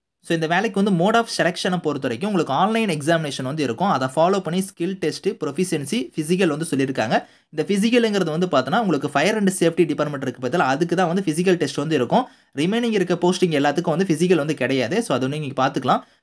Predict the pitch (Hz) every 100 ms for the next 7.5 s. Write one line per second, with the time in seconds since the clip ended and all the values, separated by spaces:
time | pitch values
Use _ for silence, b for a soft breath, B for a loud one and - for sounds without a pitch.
0 | - 175 220 233 185 180 165 160 151 135
1 | 240 269 143 170 180 170 156 139 139 131
2 | 156 143 143 120 123 120 208 B B B
3 | 143 160 170 196 190 214 254 165 147 151
4 | 180 185 156 156 143 147 135 202 214 160
5 | 190 202 190 143 135 131 160 131 131 147
6 | 139 117 120 107 214 180 127 190 - 131
7 | 185 190 156 139 170